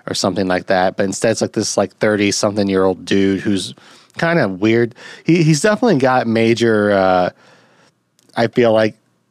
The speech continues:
he'd be typecast as a bad guy in an action movie looks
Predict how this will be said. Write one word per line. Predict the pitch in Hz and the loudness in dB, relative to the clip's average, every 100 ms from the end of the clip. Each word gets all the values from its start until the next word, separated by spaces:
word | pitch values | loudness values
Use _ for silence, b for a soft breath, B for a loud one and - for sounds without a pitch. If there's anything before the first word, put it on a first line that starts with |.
| _ | _
he'd | - 139 113 | -8 -2 0
be | 113 | 0
typecast | - 104 101 - 104 101 - | -2 -4 -4 -2 -2 0 -2
as | 101 | -4
a | |
bad | 87 95 95 101 | -2 0 0 -2
guy | 104 104 101 104 | 0 0 2 2
in | 104 101 | 0 -2
an | 95 | -2
action | 87 95 - 101 | -2 -2 -4 -4
movie | 98 104 104 101 | -2 -2 0 0
looks | 104 107 113 - - - | 0 0 0 -2 -8 -8